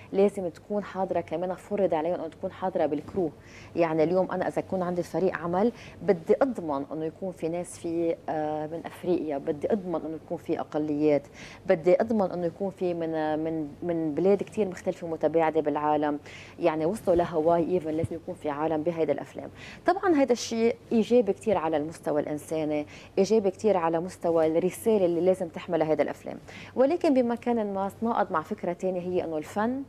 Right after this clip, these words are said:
هو فن منه شيء تاني. عادة الفن أنا اليوم وقت أرسم لوحة وشخطر شو ما كان،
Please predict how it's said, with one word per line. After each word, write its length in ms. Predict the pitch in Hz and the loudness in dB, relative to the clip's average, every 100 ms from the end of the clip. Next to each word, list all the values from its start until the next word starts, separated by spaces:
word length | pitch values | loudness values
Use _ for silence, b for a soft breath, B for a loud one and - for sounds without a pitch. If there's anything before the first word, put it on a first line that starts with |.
| - - - | -16 -20 -4
هو 200 | 208 202 | 2 2
فن 340 | 202 196 151 139 - - - 196 | 2 0 0 -4 -12 -20 -8 0
منه 220 | 214 175 | 0 0
شيء 200 | - 147 | -2 -6
تاني. 340 | 139 127 127 - B B B | -6 -8 -10 -14 B B B
عادة 320 | 254 285 285 | 0 0 2
الفن 400 | 240 208 - 220 | 2 0 -2 -4
أنا 200 | 196 208 | -2 0
اليوم 240 | 185 214 190 | 0 0 -2
وقت 160 | - | -2
أرسم 340 | - 208 190 165 | -4 -4 -4 0
لوحة 340 | 180 - 147 | 0 -2 -8
وشخطر 360 | 151 196 - 170 | -6 -8 -4 -6
شو 160 | - | -4
ما 120 | 180 | -10
كان، 320 | 170 175 170 | -8 -6 -6